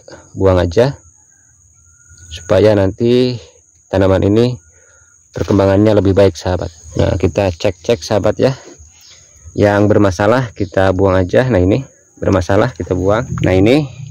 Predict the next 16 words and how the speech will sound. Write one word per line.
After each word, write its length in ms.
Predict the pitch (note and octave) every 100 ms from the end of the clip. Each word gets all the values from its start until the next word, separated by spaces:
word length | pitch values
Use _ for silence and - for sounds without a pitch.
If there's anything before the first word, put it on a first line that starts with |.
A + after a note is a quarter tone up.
| - -
yang 320 | F#2+ F#2 F2+
ada 240 | F#2 -
hitamnya 560 | F#2+ D#2+ F2 G2+ C3+ B2+
kita 220 | - -
buang, 320 | E2 F2+ G2+ A2+
sahabat. 340 | G2 F#2+ - - - - - - - - - - - -
Nah, 140 | F2+ E2
bisa 240 | F2+ F#2+
teman-teman 460 | G2 G2 F2+ F#2+ F#2
lihat 240 | F2+ A#2+ - - -
seperti 480 | - - F#2 F2+ G2
ini, 240 | B2+ B2 -
kurang 240 | G2 F#2
kalium, 400 | F2+ F2+ G2+ A2+
sahabat, 240 | G#2+ G#2+
ya. 140 | -